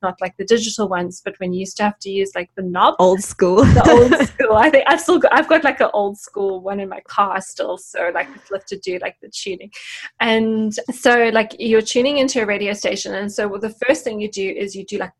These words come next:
Speaker 1: big turns this way, that way, because you're just trying to find, like, the general range. Then it starts to get finer and finer and finer and finer, the movements that you do, so you can get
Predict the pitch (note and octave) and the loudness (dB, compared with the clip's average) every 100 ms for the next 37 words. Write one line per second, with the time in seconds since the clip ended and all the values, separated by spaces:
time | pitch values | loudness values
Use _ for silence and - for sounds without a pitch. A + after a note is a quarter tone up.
0 | _ A3 G3 F#3+ - - E3+ F3 - G#3+ | _ -2 -2 -4 -12 -10 -10 -12 -14 -8
1 | G#3 G#3 - - - G3 - - - - | -6 -6 -6 -8 -6 -6 -6 -10 -10 -6
2 | A#3+ G#3 G#3 A3+ A#3 A3+ G#3+ G#3+ F#3+ F3+ | -2 -2 -2 -4 -2 -2 -2 -2 -4 -4
3 | F#3 - G3 F#3 G#3 F3+ G3+ - - D#2+ | -10 -6 -8 -6 -6 -6 -8 -12 -12 -12
4 | - - - - - - - - G#3+ A3 | -12 -12 -14 -14 -18 -18 -12 -2 0 -2
5 | A3 G#3+ G3+ - A3+ G#3+ G3+ G3+ F#3+ G3 | -2 -2 -2 -6 -10 -8 -4 -2 -2 -2
6 | G3 G3 G3 F#3 F#3 F#3 F#3+ F#3 F3 F3+ | -4 -4 -4 -4 -4 -8 -10 -6 -6 -6
7 | F3 F3+ - G3+ G#3 F#3 F3+ F3+ F#3+ G3 | -10 -8 -2 0 0 -4 -6 -8 -8 -10
8 | F#3 F3+ F3+ - F3+ F3 F3 - F3+ F#3 | -12 -12 -16 -16 -14 -12 -12 -12 -14 -14
9 | G#3 - F#3+ F#3 | -16 -16 -14 -12